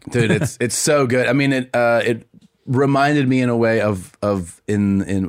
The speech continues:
Speaker 1: when in Reservoir Dogs, when you go on about Like a Virgin.
Speaker 2: Yeah, yeah, yeah, yeah,
Speaker 1: It's the
Speaker 2: yeah.
Speaker 1: same,
Speaker 2: Yeah,
Speaker 1: but
Speaker 2: it's, it's in the
Speaker 1: they
Speaker 2: same, it's in the same vein.
Speaker 1: In
Speaker 2: Yeah.
Speaker 1: the same vein, and it feels like, you know, as, like, a stand-up, you go like, "Oh, this feels like a,
Speaker 2: Yeah,
Speaker 1: like
Speaker 2: yeah,
Speaker 1: a,
Speaker 2: a
Speaker 1: like a,
Speaker 2: routine,
Speaker 1: a
Speaker 2: yeah.
Speaker 1: good bit."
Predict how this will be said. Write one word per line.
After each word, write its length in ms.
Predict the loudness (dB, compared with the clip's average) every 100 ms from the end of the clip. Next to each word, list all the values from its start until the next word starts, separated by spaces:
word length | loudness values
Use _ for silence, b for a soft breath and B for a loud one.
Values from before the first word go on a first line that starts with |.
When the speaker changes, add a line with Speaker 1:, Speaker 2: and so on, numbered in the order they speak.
| -6
Speaker 1:
when 200 | -4 -4
in 160 | -2 -2
Reservoir 340 | -2 -2 -4
Dogs, 260 | -2 -2 -2
when 100 | -4
you 60 | -2
go 160 | -2
on 120 | -4
about 260 | -4 -6 -4
Like 160 | -6 -6
a 60 |
Virgin. 480 | -8 -8 -4 -4 -2
Speaker 2:
Yeah, 140 | -2 0
yeah, 140 | -2
yeah, 120 | -4
yeah, 120 | -4
Speaker 1:
It's 100 | -4
the 40 | -2
Speaker 2:
yeah. 60 |
Speaker 1:
same, 160 | -2 0
Speaker 2:
Yeah, 60 | 0
Speaker 1:
but 80 | 0
Speaker 2:
it's, 80 |
it's 180 | -2 -2
in 140 | 0 2
the 60 |
Speaker 1:
they 60 | 2
Speaker 2:
same, 200 | 0 -2
it's 240 | -6 -6
in 120 | -4 -4
the 80 |
same 200 | -6 -8
vein. 200 | -8 -10
Speaker 1:
In 80 | -6
Speaker 2:
Yeah. 80 | -2
Speaker 1:
the 100 | -2
same 200 | 0 0
vein, 180 | 2 0
and 220 | 0 0
it 80 | -2
feels 340 | -2 0 0 0
like, 280 | -2 -2 -4
you 140 | -2
know, 120 | 0
as, 200 | 0 0
like, 160 | -2 -2
a 40 |
stand-up, 460 | -4 -2 0 -2 -2
you 100 | -2
go 120 | -2
like, 100 | 0
"Oh, 100 | 0
this 160 | -2 -4
feels 360 | -4 -2 -2 -2
like 140 | -4
a, 240 | -4 -4 -4
Speaker 2:
Yeah, 140 | -2
Speaker 1:
like 120 | -2
Speaker 2:
yeah, 80 | -2
Speaker 1:
a, 20 |
Speaker 2:
a 0 |
Speaker 1:
like 240 | 0 -2 -2
a, 40 |
Speaker 2:
routine, 140 | -4 -2
Speaker 1:
a 60 | -4
Speaker 2:
yeah. 100 | 0
Speaker 1:
good 260 | 0 0
bit." 300 | 0 -2 -2